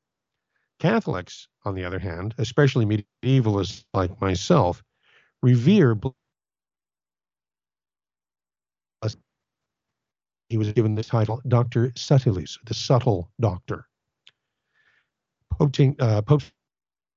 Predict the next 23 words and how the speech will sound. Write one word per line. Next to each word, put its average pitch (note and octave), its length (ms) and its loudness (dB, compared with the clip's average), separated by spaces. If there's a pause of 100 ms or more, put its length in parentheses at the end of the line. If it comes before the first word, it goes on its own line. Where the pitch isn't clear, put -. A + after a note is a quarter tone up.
(300)
St. D3 120 0
John C3 100 4
the B2+ 80 -2 (100)
twenty-third, D3+ 400 -6 (640)
who C3 100 -6
famously F3+ 500 0
called D#3 220 2
the D#3 60 -2
Second D#3+ 340 0
Vatican C#3 400 0
Council, G3 500 -2 (500)
recommended E3 640 2
the C#3+ 100 0
reading D#3 460 4
of C3+ 360 2
Duns B2+ 320 2 (920)
Scotus B2 380 0 (1120)
theology D3 560 2
students G#2 380 -4
during C#3 360 4
his D3+ 340 4 (300)
rather C3 240 6
momentous B2 640 2